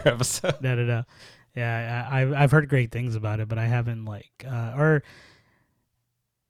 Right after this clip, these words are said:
Speaker 2: the last person I heard from was, uh, one of my buddies. <laughs> He, and, and he just said this, so take this with a grain. He said, "It's good for a zombie flick." <laughs> That's what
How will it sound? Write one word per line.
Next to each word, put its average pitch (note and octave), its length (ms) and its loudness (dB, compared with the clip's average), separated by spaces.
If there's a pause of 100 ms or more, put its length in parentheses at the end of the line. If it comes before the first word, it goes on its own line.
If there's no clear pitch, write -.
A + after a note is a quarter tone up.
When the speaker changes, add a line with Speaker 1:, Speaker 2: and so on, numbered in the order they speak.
(260)
Speaker 2:
the D#3+ 160 4
last F#3 320 6
person F#3+ 320 2
I D#3+ 120 6
heard B2+ 260 2
from C3+ 260 0
was, A#2+ 280 0
uh, G#2 140 2 (220)
one C3 120 -4
of C#3 60 -2
my C#3+ 100 2
buddies. A#2+ 380 -2
<laughs> - 40 -6
He, C3 60 -2 (400)
and, B2+ 200 0
and A#2+ 120 0
he B2+ 120 2
just D3 220 4
said D3+ 220 6
this, B2 380 -2 (800)
so - 180 -4
take B2+ 220 -4
this B2+ 160 0
with A#2+ 120 0
a - 20 -6
grain. B2 200 -2
He A#2+ 80 2
said, B2 240 2 (440)
"It's E3+ 180 -4
good D#3+ 360 4 (360)
for A#2+ 200 -4
a G#2 100 -2
zombie A#2 420 -4
flick." - 460 -12 (100)
<laughs> - 100 -20
That's - 520 -8
what - 160 6